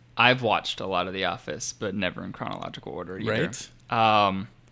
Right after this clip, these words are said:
Speaker 2: It's so easy not to, 'cause everyone
Speaker 1: Yeah.
Speaker 2: else has seen it, and you usually walk over to your friend's house and it's on.
Speaker 1: Yeah.
Speaker 2: And you're like, "Oh, I haven't seen this one," you'll watch it, and then you're like, "I, I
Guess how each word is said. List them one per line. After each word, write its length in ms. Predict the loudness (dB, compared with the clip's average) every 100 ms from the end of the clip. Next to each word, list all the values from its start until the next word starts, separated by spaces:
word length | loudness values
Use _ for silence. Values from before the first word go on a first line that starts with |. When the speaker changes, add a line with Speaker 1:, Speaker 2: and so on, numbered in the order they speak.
| -10
Speaker 2:
It's 140 | -4 2
so 160 | 4
easy 300 | 4 2 2
not 320 | 0 -2 -6 -8
to, 260 | -10 -10 -2
'cause 160 | 4 6
everyone 240 | 6 6
Speaker 1:
Yeah. 80 | 4
Speaker 2:
else 140 | 2
has 120 | 0
seen 260 | 0 0 -2
it, 60 | -2
and 100 | -2
you 60 |
usually 320 | -2 0 0
walk 260 | 2 0 0
over 140 | 0
to 80 | 0
your 80 | -2
friend's 280 | -2 -4 -2
house 200 | -2 -2
and 60 | -6
it's 140 | -2
on. 460 | 2 2 4 0 -2 -8 -6
Speaker 1:
Yeah. 440 | -2 0 -2 -2
Speaker 2:
And 100 | 0
you're 100 | 0
like, 180 | 0 -2
"Oh, 20 |
I 40 | -4
haven't 180 | -4 -4
seen 160 | -2
this 200 | -2 -2
one," 120 | -2
you'll 200 | -2 0
watch 320 | 2 2 0 -2
it, 200 | -4 -4
and 120 | -6 -4
then 120 | -2
you're 80 | -4
like, 200 | -4 -8
"I, 100 | -16 -10
I 80 | -8